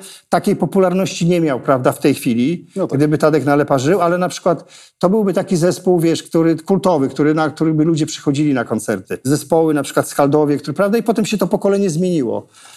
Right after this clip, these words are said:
Speaker 1: E, w latach osiemdziesiątych te wszystkie zespoły wyparły, właśnie zespoły Perfekt, Republika, Manam, Lady Punk, T S A. Jeszcze wiele takich zespołów było. I zobacz, że tamte zespoły powoli zanikały. U nas jest tak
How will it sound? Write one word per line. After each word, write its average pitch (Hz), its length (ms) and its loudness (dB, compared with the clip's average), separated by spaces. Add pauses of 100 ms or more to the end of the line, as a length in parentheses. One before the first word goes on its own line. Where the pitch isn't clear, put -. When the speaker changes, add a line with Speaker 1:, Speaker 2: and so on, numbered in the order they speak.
(180)
Speaker 1:
E, 147 60 0 (580)
w 143 100 -4
latach 180 240 0
osiemdziesiątych 170 880 0
te - 100 0
wszystkie - 300 -4
zespoły 160 480 2
wyparły, 143 680 2 (380)
właśnie 143 300 0
zespoły 131 460 0
Perfekt, 147 600 0
Republika, 131 680 0
Manam, 127 440 -2 (100)
Lady 127 260 -2
Punk, 127 460 0
T 139 160 -2
S 123 180 -2
A. 120 240 0 (380)
Jeszcze 151 280 0
wiele 165 200 2
takich 135 240 -4
zespołów 131 440 0
było. 123 360 2 (420)
I 151 60 0
zobacz, 185 280 0
że 180 80 -2
tamte 202 260 0
zespoły 185 360 0
powoli 180 320 2
zanikały. 151 580 0 (420)
U 151 120 4
nas 247 200 0
jest - 180 -2
tak 139 480 0